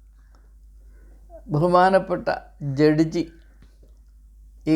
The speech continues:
കാര്യം കൈകാര്യം ചെയ്തത്. ഒരു സൂചനയായിട്ട് മാത്രമേ അത്ര പറയുന്നുള്ളൂ, ബാക്കിയൊന്നും പറയാതിരിക്കുന്നതാണ്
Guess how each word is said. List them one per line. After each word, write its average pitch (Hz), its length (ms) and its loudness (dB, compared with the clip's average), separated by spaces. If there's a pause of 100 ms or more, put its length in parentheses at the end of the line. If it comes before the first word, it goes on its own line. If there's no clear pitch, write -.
(100)
കാര്യം 143 360 2
കൈകാര്യം 139 460 0
ചെയ്തത്. 123 420 -4
ഒരു 156 120 -4
സൂചനയായിട്ട് 185 720 -2
മാത്രമേ 160 260 -2
അത്ര 143 220 -4
പറയുന്നുള്ളൂ, 120 520 -2
ബാക്കിയൊന്നും 117 420 -4
പറയാതിരിക്കുന്നതാണ് 123 800 -2